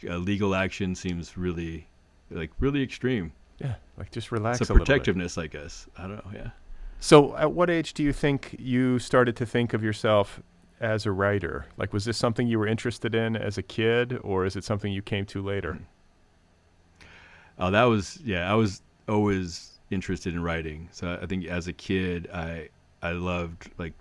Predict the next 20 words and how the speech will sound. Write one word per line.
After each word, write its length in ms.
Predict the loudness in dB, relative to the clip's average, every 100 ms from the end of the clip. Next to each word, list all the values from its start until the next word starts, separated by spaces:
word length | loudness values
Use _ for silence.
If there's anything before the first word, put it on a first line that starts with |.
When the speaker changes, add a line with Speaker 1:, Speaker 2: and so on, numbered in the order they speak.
| -12
Speaker 1:
just 260 | -10 -10
putting 460 | -2 0 0 -4 -6
together 300 | -6 -4 -2
little 200 | -4 -6 -8
stories. 720 | -4 -2 0 0 -2 -6 -8
Um, 400 | -10 -10 -14 -18 _ _ _
I 120 | -8 -6
was, 280 | -6 -8
like, 280 | -8 -10 -12
the, 260 | -12 -10 -10
uh, 100 | -14 -16 -20 -20 -12
we 100 | -4
played, 200 | 4 6
like, 180 | 6 4
Dungeons 320 | 0 -2 -2
and 100 | -4
Dragons 440 | -4 -4 -2 -2 -2
for 140 | -2
a 60 | 2
while. 320 | 4 2 0